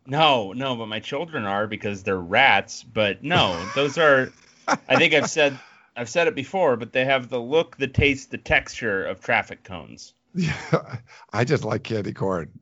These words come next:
Speaker 2: and, uh, the little pumpkins. Oh, man, it's so good. Uh, I don't know what it is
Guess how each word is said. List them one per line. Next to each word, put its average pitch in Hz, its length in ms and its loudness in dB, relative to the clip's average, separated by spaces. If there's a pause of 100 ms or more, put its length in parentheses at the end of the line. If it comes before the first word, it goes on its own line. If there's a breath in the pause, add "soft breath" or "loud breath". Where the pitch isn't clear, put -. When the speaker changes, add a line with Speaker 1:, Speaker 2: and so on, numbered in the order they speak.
(120)
Speaker 2:
and, 104 200 -2
uh, 95 260 0
the 95 120 -6
little 110 400 -2
pumpkins. 143 500 0
Oh, 117 160 0
man, 101 200 -4
it's - 100 -10
so 110 140 -4
good. 95 180 -2 (580 loud breath)
Uh, 156 420 6 (200)
I 120 40 0
don't 131 80 2
know 160 40 2
what 170 140 2
it 208 60 4
is - 260 -4